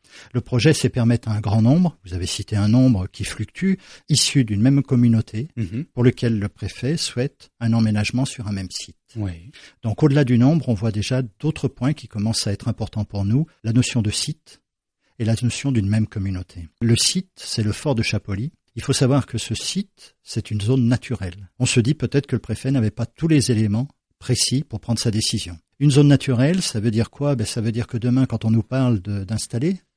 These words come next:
Speaker 1: des logements modulaires,
Speaker 2: Mhm.
Speaker 1: on se pose des questions sur le terrassement, sur les canalisations, qu'est-ce qui va devenir de ce site ? Je rentre pas dans les détails, mais il faut savoir que plus on va s'éloigner de la zone qui est choisie aujourd'hui,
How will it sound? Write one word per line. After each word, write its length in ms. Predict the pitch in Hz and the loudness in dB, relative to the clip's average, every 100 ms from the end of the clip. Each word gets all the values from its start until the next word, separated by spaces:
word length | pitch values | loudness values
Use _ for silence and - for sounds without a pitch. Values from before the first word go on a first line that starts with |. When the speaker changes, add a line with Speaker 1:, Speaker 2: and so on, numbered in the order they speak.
| _ - | _ -8
Speaker 1:
des 60 | 104 | -4
logements 300 | 107 113 101 | -4 -2 -2
modulaires, 480 | 98 98 120 175 - | -2 -2 -2 -2 -4
Speaker 2:
Mhm. 120 | 127 107 | -6 -4
Speaker 1:
on 40 | |
se 80 | 117 | -4
pose 180 | 139 110 | -2 -4
des 80 | 104 | -4
questions 300 | 113 - 98 | -8 -8 -10
sur 120 | - | -8
le 40 | |
terrassement, 440 | 98 90 95 - 135 _ _ | -8 -8 -10 -10 -16 _ _
sur 160 | - 113 | -6 -2
les 80 | 110 | 0
canalisations, 720 | 120 113 101 104 - 123 151 _ | 2 0 -2 -6 -6 -8 -10 _
qu'est-ce 160 | 123 - | -10 -6
qui 100 | 110 | -6
va 80 | |
devenir 300 | 104 104 110 | -4 -2 -4
de 20 | 131 | -4
ce 140 | 123 | -8
site ? 400 | - - - _ | -10 -12 -14 _
Je 160 | 117 107 | -10 0
rentre 200 | 127 135 | 0 0
pas 100 | 151 | 2
dans 80 | 139 | 4
les 140 | 135 | 4
détails, 320 | 139 - 160 | 2 0 2
mais 80 | 131 | 4
il 40 | 113 | 2
faut 120 | 131 | 0
savoir 320 | - 135 135 | -2 0 0
que 100 | 127 | -2
plus 160 | - 185 | -2 0
on 60 | |
va 100 | 147 | 0
s'éloigner 400 | - 135 135 131 | -2 0 2 2
de 60 | 113 | 2
la 100 | 107 | 0
zone 320 | 104 123 107 | 0 0 0
qui 200 | - - | -2 -8
est 20 | |
choisie 280 | - 120 104 | -4 -2 0
aujourd'hui, 440 | 104 107 98 135 | 0 -2 -4 -8